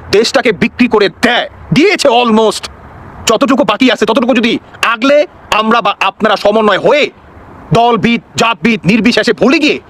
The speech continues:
আমরা একজন বাঙালি পরিচয় দিয়ে যদি এটা যদি না আটকাতে পারি, তাহলে সারা জীবন আমাদের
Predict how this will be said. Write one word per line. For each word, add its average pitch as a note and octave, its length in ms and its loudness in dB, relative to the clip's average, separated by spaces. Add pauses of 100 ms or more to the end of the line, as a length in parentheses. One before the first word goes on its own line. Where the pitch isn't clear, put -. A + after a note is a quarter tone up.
(360)
আমরা A3+ 220 0
একজন G3+ 260 -2
বাঙালি C#4+ 380 0
পরিচয় B3 400 0
দিয়ে G3+ 160 0
যদি F#3+ 240 2 (560)
এটা G#3+ 200 2
যদি A3+ 160 0
না D3 200 0
আটকাতে G#3 480 -2
পারি, E3+ 280 -2
তাহলে G3+ 340 0 (220)
সারা G#3+ 360 0
জীবন C4 240 2
আমাদের G3 320 0